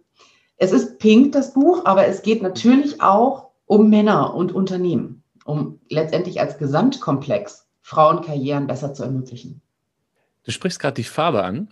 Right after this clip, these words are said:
Speaker 1: Mhm.
Speaker 2: Ähm, lass uns da mal kurz drüber sprechen, weil ich erinnere mich gerade an einen Moment, wo ich deine, ähm,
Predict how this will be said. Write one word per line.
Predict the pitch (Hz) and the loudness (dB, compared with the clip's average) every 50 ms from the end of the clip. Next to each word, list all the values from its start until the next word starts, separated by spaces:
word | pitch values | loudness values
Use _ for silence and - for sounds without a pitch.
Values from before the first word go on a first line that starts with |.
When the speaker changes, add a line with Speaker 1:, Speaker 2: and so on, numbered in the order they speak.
| _ _ - | _ _ -4
Speaker 1:
Mhm. | 180 190 185 180 160 143 | -2 -2 0 -2 -2 -4
Speaker 2:
Ähm, | 104 107 104 107 104 104 107 - | -4 -4 -4 -4 -4 -6 -6 -6
lass | 98 104 123 - | -6 -6 -6 -6
uns | 156 143 | -6 -8
da | - 139 | -8 -6
mal | 147 147 | -6 -6
kurz | 139 - - 135 - - | -8 -8 -12 -14 -12 -8
drüber | 120 117 110 | -8 -6 -6
sprechen, | - - 135 135 135 - 104 | -6 -8 -10 -10 -10 -10 -8
weil | 98 101 101 | -6 -6 -6
ich | 104 101 | -6 -8
erinnere | - 107 131 139 | -8 -6 -6 -4
mich | 131 131 120 - - | -4 -6 -6 -8 -8
gerade | - 117 117 110 | -6 -6 -6 -6
an | 104 98 | -6 -8
einen | 80 95 107 | -8 -8 -6
Moment, | 110 104 104 107 110 139 170 170 139 | -6 -6 -6 -6 -6 -8 -8 -10 -10
wo | 117 113 117 107 | -8 -8 -6 -6
ich | 107 113 110 110 - - 95 | -6 -6 -8 -8 -12 -16 -12
deine, | - 104 104 104 104 104 101 101 101 101 101 - 131 127 | -8 -6 -6 -6 -6 -6 -6 -8 -8 -10 -12 -14 -18 -18
ähm, | 120 117 104 98 95 98 98 101 120 123 | -18 -16 -14 -14 -12 -14 -14 -14 -16 -20